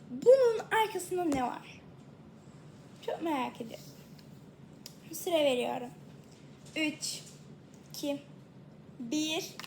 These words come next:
sıfır. Söylüyorum, dört var arkadaşlar. Şimdi yerine koyalım bunu.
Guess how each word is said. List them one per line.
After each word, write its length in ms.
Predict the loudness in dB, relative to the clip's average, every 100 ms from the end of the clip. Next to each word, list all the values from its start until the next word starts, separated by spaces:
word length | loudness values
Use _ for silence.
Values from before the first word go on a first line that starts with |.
| -14 -18 -20 -20 -20 -20 -20 -20 -20 -20 -20 -20 -20 -20 -20 -16 -4
sıfır. 460 | -4 -4 -12 -14 -16 -18 -20 -18 -20 -20 -20 -20 -20 -20 -20 -20 -20 -20 -20 -20 -20 -18
Söylüyorum, 1040 | -8 6 6 8 8 8 8 8 8 8 8
dört 360 | 8 6 2
var 160 | 2 4
arkadaşlar. 960 | 2 0 -6 -8 -10 -10 -8 -8 -8 -8 -14 -18 -20 -20 -20 -20 -20 -20 -18 -16 -4
Şimdi 160 | 0
yerine 400 | 2 2 0 -2
koyalım 560 | -4 -2 -2 0 0 2
bunu. 300 | 2 0 -4